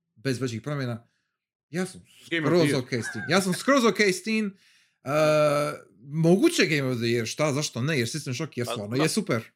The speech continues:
Speaker 1: Ono, mislim, ja ne vidim neki razlog za-, zašto niko ne bi igrao, jel? Tako da, ili cijenjen na taj način. Ovaj, naravno, sve ovisi ako oni tu nešto sad, nešto zadnji tren zeznu,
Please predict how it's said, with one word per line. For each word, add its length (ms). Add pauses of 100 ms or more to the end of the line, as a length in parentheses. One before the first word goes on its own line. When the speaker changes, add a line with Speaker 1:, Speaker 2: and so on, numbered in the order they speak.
(160)
Speaker 1:
Ono, 220
mislim, 280
ja 160
ne 100
vidim 360
neki 240
razlog 280
za-, 140
zašto 280
niko 280
ne 120
bi 140
igrao, 200
jel? 140 (400)
Tako 280
da, 220
ili 360
cijenjen 460 (260)
na 160
taj 140
način. 280 (560)
Ovaj, 460
naravno, 320
sve 180
ovisi 320
ako 360
oni 360
tu 140
nešto 260
sad, 260
nešto 340
zadnji 320
tren 420
zeznu, 460